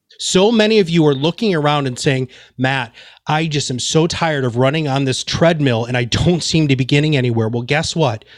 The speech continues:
Our guest today is gonna help you get off of that. Because here's the final point before we get started.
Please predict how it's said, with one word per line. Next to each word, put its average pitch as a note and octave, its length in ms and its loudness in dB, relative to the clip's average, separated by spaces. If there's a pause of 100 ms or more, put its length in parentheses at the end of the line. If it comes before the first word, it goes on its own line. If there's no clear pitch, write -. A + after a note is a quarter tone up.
(180)
Our C3 100 0
guest C#3+ 280 -2
today D3+ 180 2
is C3 100 0
gonna A#2+ 140 -2
help A#2 300 -2
you B2 80 -2
get A#2 260 -6
off A2+ 260 -4
of G#2+ 180 -10
that. F#2+ 260 -12 (180)
Because D#3+ 240 2
here's B3+ 400 2
the G3 140 0
final D#3+ 480 0
point - 480 -4
before C3 260 0
we A#2+ 100 -2
get G2+ 200 -10
started. F#2+ 340 -2